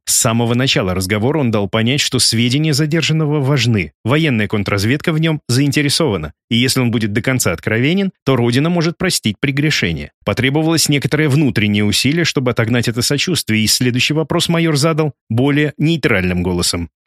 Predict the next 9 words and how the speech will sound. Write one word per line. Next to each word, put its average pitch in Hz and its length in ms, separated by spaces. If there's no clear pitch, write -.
«Хорошо, 135 300
вот 139 200
что, - 200
Михаил 110 400
Николаевич, 101 720
предположим, 180 580
я 147 160
вам 139 300
верю. 98 440